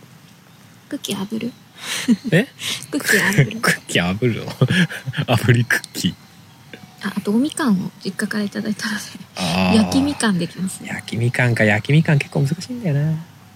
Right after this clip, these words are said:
Speaker 2: あれ、焼きみかんっていうか、本当にちょっと温めるぐらいがちょうどいいんだよね。
Speaker 1: うんうんうん。
Speaker 2: 温めるとね、なんか甘みが増すらしいんだけど。
Speaker 1: うん。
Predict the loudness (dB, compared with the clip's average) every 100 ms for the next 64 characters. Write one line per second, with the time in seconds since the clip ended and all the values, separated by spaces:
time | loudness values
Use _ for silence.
0 | -20 -8 0 4 6 6 4 4 0 2
1 | 2 4 2 4 4 4 4 2 0 -4
2 | -2 2 4 4 4 2 0 -2 2 2
3 | 2 2 0 0 -2 -4 -8 -20 -20 -20
4 | -20 -20 -20 -20 -20 -16 -12 -6 -2 -2
5 | -4 -10 -10 -12 -10 -10 -8 -4 -2 0
6 | 0 0 0 -2 -2 -4 -6 -8 -14 -20
7 | -20 -12 0 2 2